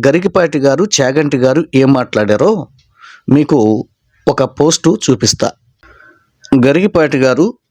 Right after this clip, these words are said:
చాగంటి గారు వాళ్ళు ఏం మాట్లాడుకొస్తున్నారో ఇండైరెక్ట్‌గా క్రైస్తవ్యాన్ని ఉద్దేశించి లేక ఇస్లాంను ఉద్దేశించి వారు ఏం మాట్లాడుతున్నారో చిన్న చిన్న బిట్లు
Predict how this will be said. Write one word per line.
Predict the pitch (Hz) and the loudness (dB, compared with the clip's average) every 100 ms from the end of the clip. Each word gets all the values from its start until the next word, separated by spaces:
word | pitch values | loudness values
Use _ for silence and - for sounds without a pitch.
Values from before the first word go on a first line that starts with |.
| _ - | _ -4
చాగంటి | 127 127 123 117 | -2 -2 -2 -2
గారు | 117 117 214 - _ _ _ _ _ _ _ _ - | 0 0 -4 -6 _ _ _ _ _ _ _ _ -4
వాళ్ళు | 117 113 | -2 0
ఏం | 160 175 | 0 0
మాట్లాడుకొస్తున్నారో | 151 143 135 123 113 - 117 117 151 - | -2 -2 -2 -2 -4 -2 -2 0 -2 0
ఇండైరెక్ట్‌గా | 135 143 160 160 - 131 127 | 0 2 2 0 -2 -2 -2
క్రైస్తవ్యాన్ని | - 113 - 139 127 120 110 | -2 -2 -2 0 0 0 0
ఉద్దేశించి | 107 120 120 - 123 - 240 185 - _ _ _ _ _ _ - | 0 0 0 0 0 0 -2 -4 -12 _ _ _ _ _ _ -2
లేక | 147 165 156 123 - | 0 2 0 -2 -4
ఇస్లాంను | - 151 143 131 | -2 0 0 -2
ఉద్దేశించి | 104 131 - 139 135 208 185 - _ | -2 -4 0 0 2 0 0 -4 _
వారు | 131 120 | -2 0
ఏం | 135 | 0
మాట్లాడుతున్నారో | 143 120 117 110 113 113 117 170 92 98 _ - | 0 0 -2 -4 -2 -2 0 0 -2 -6 _ -2
చిన్న | 185 208 | 0 0
చిన్న | 214 165 156 | 2 0 0
బిట్లు | 123 127 | -2 0